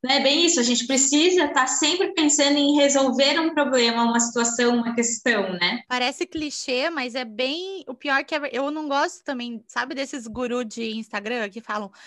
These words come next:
Speaker 2: "Ai, você precisa achar a dor do seu público e resolver o problema." Eu acho um saco, mas pior que é verdade, sabe? Primeiro você tem que pensar se vale, se,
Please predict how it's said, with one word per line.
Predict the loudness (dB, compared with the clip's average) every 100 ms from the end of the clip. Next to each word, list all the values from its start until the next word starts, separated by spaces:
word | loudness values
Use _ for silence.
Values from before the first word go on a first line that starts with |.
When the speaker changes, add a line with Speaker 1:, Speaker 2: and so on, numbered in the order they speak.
| -20 -14 -6
Speaker 2:
"Ai, | -4 -4
você | -6 -10
precisa | -12 -12 -10 -6 -4 -2
achar | -4 -6 -2 0
a | 0
dor | -2 -2 0 2 2 2
do | 0 -8
seu | -8 -10
público | -10 -8 -6 -6 -8 -10 -12 -10
e | -8
resolver | -8 -10 -10 -12 -10 -10 -8 -8
o | -10
problema." | -12 -12 -8 -8 -10 -14 _ _ _ _ _ _ _ -8
Eu | -2
acho | -2 -4
um | -14
saco, | -2 0 0 -2
mas | -10 -6
pior | -4 -2 -4
que | -6
é | -6 -6
verdade, | -8 -6 -6 -6 -12 -14
sabe? | -6 -6 -6 -12 _ _ -12
Primeiro | -8 -6 -6
você | -10
tem | -16
que | -12
pensar | -10 -6 -8
se | -8 -6
vale, | -4 -4 -6
se, | -14